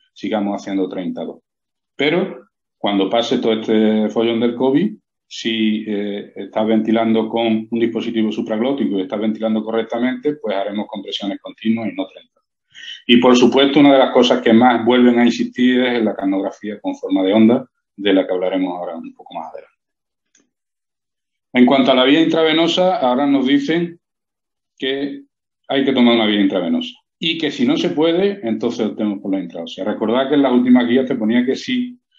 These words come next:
en noventa segundos no eras capaz de tomar una vía intravenosa, pues optaras directamente por la intraósea, ¿no? Bueno, pues analizando distintos estudios han pens-, han llegado a la conclusión de que, aunque no hay grandes diferencias, pues la vía intravenosa,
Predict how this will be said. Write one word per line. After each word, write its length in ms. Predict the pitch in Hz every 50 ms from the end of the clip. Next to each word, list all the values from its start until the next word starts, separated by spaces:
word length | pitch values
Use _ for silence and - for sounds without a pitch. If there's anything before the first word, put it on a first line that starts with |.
| _ _ _ _ _ _ -
en 220 | 110 107 107 107
noventa 420 | 107 110 107 113 123 123 123 127 123
segundos 420 | - 120 117 120 117 110 117 113
no 80 | 113 117
eras 160 | 113 107 -
capaz 360 | - 113 110 120 120 113 107
de 120 | 107 110 110
tomar 260 | 113 107 110 113 110
una 180 | 110 110 110 110
vía 160 | 107 107 110
intravenosa, 600 | 107 107 113 110 110 113 123 135 123 - 156 -
pues 160 | - 117 101
optaras 300 | 98 - - 107 101 92
directamente 560 | 95 95 95 95 - - 90 90 _ _ _ -
por 100 | _ _
la 80 | 90 90
intraósea, 500 | 90 _ _ - - - - - _ _
¿no? 140 | - 90 87 _ _ - - - _ _
Bueno, 240 | - 113 107 104 - -
pues 200 | 101 101 101 101
analizando 600 | 101 104 101 101 98 - - 113 110 110 107 107
distintos 440 | 107 104 - 117 107 107 107 110 110
estudios 380 | - - 120 120 123 131 131
han 140 | 120 104 -
pens-, 240 | - 98 98 98 -
han 340 | 101 98 101 101 98 98 _ _ _ _ _ _ _ _
llegado 300 | - 107 104 104 104 104
a 40 | 101
la 60 | 104
conclusión 520 | - 101 101 - 101 95 - 127 123 110 101
de 120 | 98 95 -
que, 200 | - 98 95 90
aunque 260 | 92 92 - 95 92
no 100 | 101 104
hay 80 | 107
grandes 300 | 107 110 110 107 104 98
diferencias, 640 | 104 104 - - 107 117 120 120 - 131 139 170 - _ _ _ _ _ _ _ _ _ _ _ _ _
pues 340 | - 104 101 101 95 90 85
la 120 | 95 95 92
vía 100 | 101 101
intravenosa, 720 | 98 95 101 92 95 95 104 101 - - 110 113 113